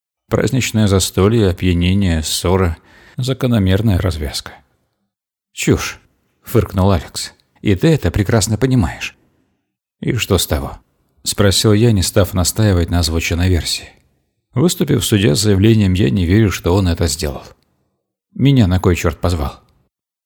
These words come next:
"Надо избавиться от тела", прямо заявил Алекс Брик. "Это все профессиональная деформация психики", решил я. "Она, праздничное подпитие и легкий шок".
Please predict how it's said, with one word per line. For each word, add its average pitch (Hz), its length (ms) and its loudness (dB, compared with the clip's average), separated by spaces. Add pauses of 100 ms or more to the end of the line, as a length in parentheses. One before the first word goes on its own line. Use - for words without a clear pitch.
(540)
"Надо 120 360 4
избавиться 101 520 2
от 101 80 0
тела", 67 300 -6 (400)
прямо 85 320 0
заявил 85 380 0
Алекс 78 280 -4
Брик. 80 380 -6 (1200)
"Это 120 320 -2
все 107 340 0
профессиональная 92 920 0
деформация 87 680 -4
психики", - 640 -12 (340)
решил 87 360 -2
я. 76 300 -8 (580)
"Она, 92 560 0
праздничное 95 600 0
подпитие 90 800 0
и 87 40 0
легкий 87 300 -2
шок". - 400 -10